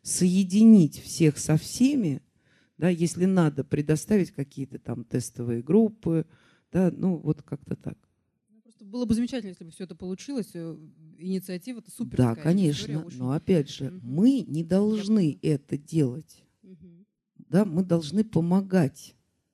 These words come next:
Speaker 2: Два вопроса, и будем переходить, э, к общению с залом. Ошибки,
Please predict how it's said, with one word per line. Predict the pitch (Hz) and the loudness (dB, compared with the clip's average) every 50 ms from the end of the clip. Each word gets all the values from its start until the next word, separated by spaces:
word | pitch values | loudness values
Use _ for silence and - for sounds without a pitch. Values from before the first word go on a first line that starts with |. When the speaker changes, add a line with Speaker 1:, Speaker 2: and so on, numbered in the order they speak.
| _ _ _ _ _ _ _ _ _ _ _ _ _ _ _ _ _ _ _ _ _ _ _ _ _ _ _ | _ _ _ _ _ _ _ _ _ _ _ _ _ _ _ _ _ _ _ _ _ _ _ _ _ _ _
Speaker 2:
Два | 180 175 180 247 277 269 | -20 -18 -14 -12 -12 -10
вопроса, | 226 240 214 - 233 269 311 349 - - - 208 | -10 -12 -12 -12 -14 -14 -14 -16 -16 -14 -14 -14
и | 190 - 214 226 240 247 | -14 -14 -16 -16 -16 -16
будем | 196 214 226 247 226 196 | -16 -18 -16 -16 -16 -16
переходить, | - 202 185 - 196 180 160 185 220 202 - _ | -16 -18 -20 -18 -20 -20 -20 -20 -20 -20 -20 _
э, | 202 180 170 165 _ | -20 -20 -20 -20 _
к | _ 196 175 180 180 180 | _ -20 -20 -20 -20 -20
общению | - 175 175 - - - 208 202 196 185 180 | -20 -20 -20 -20 -20 -20 -18 -16 -16 -18 -18
с | 160 | -18
залом. | 156 190 175 160 151 147 147 143 _ - _ _ _ _ _ _ _ _ _ _ _ _ _ _ _ _ _ _ | -14 -14 -12 -12 -12 -14 -16 -18 _ -20 _ _ _ _ _ _ _ _ _ _ _ _ _ _ _ _ _ _
Ошибки, | 220 - - - - 269 - - - - 180 175 160 | 4 4 4 4 -2 -6 -6 -6 -6 -4 -6 -6 -6